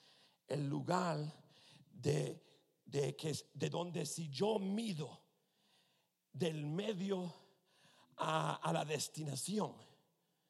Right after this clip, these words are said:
es cierta medida, y del medio para retirarme así de donde vine es la misma medida?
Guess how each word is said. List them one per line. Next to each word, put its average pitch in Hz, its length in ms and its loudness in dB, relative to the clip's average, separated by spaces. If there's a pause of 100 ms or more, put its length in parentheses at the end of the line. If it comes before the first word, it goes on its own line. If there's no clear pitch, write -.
(920)
es 156 160 4
cierta 170 500 -2
medida, 143 480 -4 (680)
y 208 160 2
del 165 240 4
medio 196 1000 2 (600)
para 151 480 4 (1000)
retirarme 180 720 -2
así 190 440 -4 (440)
de 151 180 -4
donde 160 380 -2
vine 165 540 -4 (680)
es 180 240 2
la 170 160 0
misma 196 560 2
medida? 180 440 -4